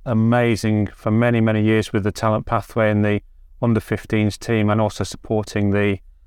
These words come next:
junior national, junior and youth national we run each year. I've got, uh, a guy called Jeremy Brook, who's, uh,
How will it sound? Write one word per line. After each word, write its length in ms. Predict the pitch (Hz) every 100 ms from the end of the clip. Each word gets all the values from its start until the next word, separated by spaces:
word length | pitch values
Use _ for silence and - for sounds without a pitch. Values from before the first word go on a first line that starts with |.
| - - - -
junior 280 | 117 107 104
national, 400 | 117 - 123 110
junior 220 | 113 110
and 100 | 107
youth 220 | 107 -
national 340 | 113 - 110
we 100 | 107
run 160 | 101 104
each 220 | 117 -
year. 200 | 113 117 - - - - - - -
I've 120 | - -
got, 380 | 113 - - -
uh, 440 | 110 104 104 107 -
a 80 | 120
guy 140 | 110
called 180 | - 107
Jeremy 260 | 123 113 107
Brook, 400 | 135 127 - - -
who's, 340 | 117 95 -
uh, 220 | 120 110